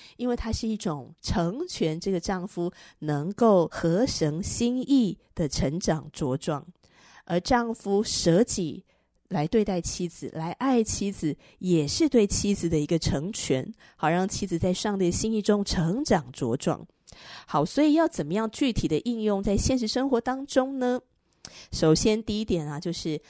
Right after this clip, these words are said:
男人啊，丈夫啊，要主动，要主动。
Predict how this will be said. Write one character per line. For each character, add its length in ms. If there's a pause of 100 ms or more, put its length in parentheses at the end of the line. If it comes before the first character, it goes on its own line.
(180)
男 240
人 280
啊， 460 (220)
丈 240
夫 220
啊， 220 (320)
要 200
主 260
动， 280 (580)
要 220
主 320
动。 200